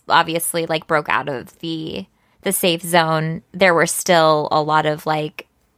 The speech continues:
bio bags and, um,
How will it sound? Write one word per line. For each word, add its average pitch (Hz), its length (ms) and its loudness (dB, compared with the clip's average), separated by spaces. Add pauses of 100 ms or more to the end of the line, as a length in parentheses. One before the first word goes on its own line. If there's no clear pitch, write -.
bio 160 520 0
bags 147 720 -2
and, - 400 -10 (680)
um, 175 800 -4